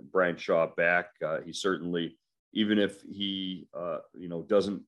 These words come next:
log eighty-one appearances in this upcoming season, uh, he still provides a, uh, a presence and, uh, sort of a, a calming effect in that bullpen when you've got guys like, uh, uh,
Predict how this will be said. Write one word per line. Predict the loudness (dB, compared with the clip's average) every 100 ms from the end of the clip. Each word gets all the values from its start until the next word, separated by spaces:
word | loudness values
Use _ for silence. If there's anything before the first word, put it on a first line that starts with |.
| -6
log | -2 0 -2 -4
eighty-one | -4 -2 -2 -4
appearances | -6 -2 0 0 -2 -4
in | -4
this | -4 -4
upcoming | -4 -2 -4 -4
season, | -4 -4 -4 -8 _ _ _ _ -12
uh, | -6 -4
he | -4 -6 -6
still | -6 0 0
provides | 0 -4 0 0 0 -4 -10 -6
a, | -2 -2 -4 -8 -12 -14
uh, | -14 -14 -16
a | _
presence | -2 0 0 -6 -8 -10
and, | -10 -10 -8
uh, | -6 -8
sort | -8 -6 -6
of | -6
a, | -8 -10 _ _ -20
a | -10
calming | -2 0 0
effect | -4 -2 -2 -2
in | -6
that | -4 -4 -2
bullpen | -2 0 -2 -4 -6 _ _ _ _
when | -10 -8
you've | -6 2
got | 2 2
guys | 2 0 0
like, | 0 0 -2 -4
uh, | -2 -2 -4 -8 _
uh, | -14